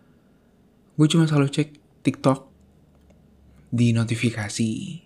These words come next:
Maybe someday dia like video gue, atau enggak komen,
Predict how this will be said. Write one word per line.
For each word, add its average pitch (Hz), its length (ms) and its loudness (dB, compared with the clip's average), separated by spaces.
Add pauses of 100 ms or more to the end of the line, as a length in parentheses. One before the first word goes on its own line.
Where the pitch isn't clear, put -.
(1900)
Maybe 107 320 0
someday 104 960 -2 (2500)
dia 110 160 0
like 98 240 -4 (320)
video 104 320 2
gue, 185 480 0 (1500)
atau - 320 -4
enggak 107 240 -4 (3250)
komen, 165 560 0